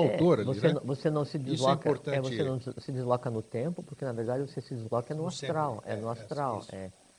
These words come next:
Speaker 1: E daí, então tem aquele evento lá no astral, vários, né? Então você vai nesse ponto do astral, e aí tem todo um conglomerado de eventos entrelaçados ali, ele fala,
Speaker 2: Sim.
Speaker 1: não, eu, eu perdoo isso, né?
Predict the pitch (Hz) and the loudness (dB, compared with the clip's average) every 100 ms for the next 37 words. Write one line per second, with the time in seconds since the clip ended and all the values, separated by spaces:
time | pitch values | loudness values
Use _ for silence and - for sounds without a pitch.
0 | _ - 107 104 123 123 123 117 117 117 | _ -2 0 2 0 0 0 0 0 0
1 | 110 117 117 110 107 117 - 117 139 117 | 0 -2 0 -2 -2 -4 0 2 2 2
2 | 113 156 139 110 127 - 110 120 135 135 | 0 0 -4 -2 -4 -2 0 0 0 -4
3 | 117 120 113 101 - 117 117 175 - - | -4 -4 -2 -4 -6 -4 -2 -2 -6 -20
4 | _ - 131 147 135 160 208 254 185 160 | _ -4 -2 0 -2 -2 -4 -4 -2 -2
5 | 147 139 143 143 123 120 113 123 147 151 | -2 -2 -2 -2 -4 -4 -2 -2 -4 -6
6 | 131 127 139 123 139 139 143 143 139 147 | -8 -6 -6 -2 -2 0 -2 -2 -2 -2
7 | 135 151 131 123 139 135 156 127 143 160 | 0 0 0 2 0 2 0 2 2 2
8 | 170 165 135 135 - - - _ _ _ | 0 -2 -4 -6 -8 -20 -20 _ _ _
9 | _ _ _ _ _ - 110 120 | _ _ _ _ _ -10 -6 -6